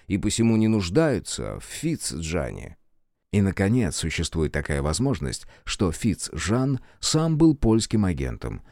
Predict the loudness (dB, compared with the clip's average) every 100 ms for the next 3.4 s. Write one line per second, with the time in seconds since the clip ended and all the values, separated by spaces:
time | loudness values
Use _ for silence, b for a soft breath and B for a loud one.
0 | b 0 2 2 4 2 2 2 2 2
1 | 2 2 2 2 0 0 0 -2 -4 -8
2 | _ _ -2 0 2 0 2 2 0 -2
3 | -2 -2 -4